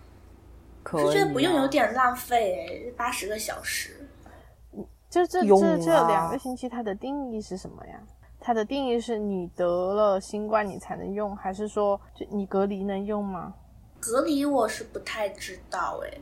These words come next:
Speaker 2: 但是打疫苗还有新冠有些症状你都可以用得上。
Speaker 3: 我的理解是隔离可以用，然后我没有用那些，我就等着说那你如果真的就是我要回中国隔离的时候我就用它。
Speaker 2: 哦，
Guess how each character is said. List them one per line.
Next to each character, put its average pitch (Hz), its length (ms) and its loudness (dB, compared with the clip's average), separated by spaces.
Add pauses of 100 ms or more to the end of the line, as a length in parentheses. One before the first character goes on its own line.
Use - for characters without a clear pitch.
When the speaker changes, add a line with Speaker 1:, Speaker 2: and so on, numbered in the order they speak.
Speaker 2:
但 339 200 8
是 339 180 2
打 208 320 2
疫 277 220 -4
苗 196 300 -6
还 214 160 -4
有 214 140 2
新 233 300 -4
冠 262 260 6
有 190 140 -4
些 202 160 -6
症 214 240 -6
状 190 240 -4
你 180 120 -16
都 180 140 -12
可 - 180 -18
以 - 100 -14
用 - 180 -10
得 - 100 -18
上。 - 300 -10 (1000)
Speaker 3:
我 226 200 10
的 233 100 8
理 233 200 -2
解 233 140 4
是 233 140 0
隔 180 200 -2
离 180 140 0
可 185 200 -2
以 165 100 -2
用， 170 220 -4 (260)
然 185 160 -2
后 190 220 0
我 175 180 -2
没 175 160 -4
有 190 160 -2
用 175 180 -6
那 180 120 -6
些， - 160 -10
我 175 120 -4
就 190 120 -4
等 190 160 -6
着 175 140 -4
说 208 120 -4
那 214 200 -4
你 185 280 -8
如 185 140 -4
果 190 140 -2
真 190 180 -8
的 190 100 -4 (380)
就 - 40 -10
是 180 280 -8 (340)
我 180 80 0
要 196 100 8
回 190 160 -2
中 185 200 -6
国 175 140 -4
隔 165 200 -8
离 165 160 -8
的 170 100 -10
时 - 140 -14
候 175 160 -10
我 - 240 -10
就 175 60 -12
用 170 120 -14 (120)
它。 - 920 -20
Speaker 2:
哦， 247 880 -10